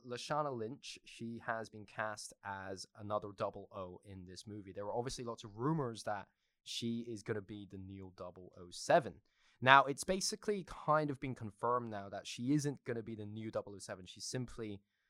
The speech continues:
the double oh seven that came in since Craig's char-, uh, Bond in that universe has retired. So it's not like she's replacing him in the, in the real world, like, film cinematic universe. It's that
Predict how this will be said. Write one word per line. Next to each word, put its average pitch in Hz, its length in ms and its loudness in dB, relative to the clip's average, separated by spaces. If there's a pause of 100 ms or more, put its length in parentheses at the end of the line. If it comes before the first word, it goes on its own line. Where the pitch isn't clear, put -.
(320)
the 131 100 8
double 135 300 8
oh 139 100 2
seven 113 480 0
that 107 220 2
came 120 320 -4
in 104 320 -8
since - 440 -6
Craig's 117 500 -2
char-, 101 280 2 (180)
uh, 107 140 -4 (160)
Bond 110 460 6 (140)
in 123 300 -4
that 117 200 0
universe 107 580 -6
has 98 260 -8 (220)
retired. 95 720 4 (400)
So 123 160 0
it's 120 140 -2
not 147 120 8
like 131 140 2
she's 110 240 -8
replacing 151 600 4
him 98 320 -12 (340)
in 113 360 -6
the, 104 480 -2
in 107 120 -6
the 104 80 -4
real 107 300 -6
world, 104 400 -8
like, 101 120 -6 (140)
film 117 480 -2
cinematic 107 460 -6
universe. 110 600 -6 (280)
It's 104 120 -10
that 104 160 0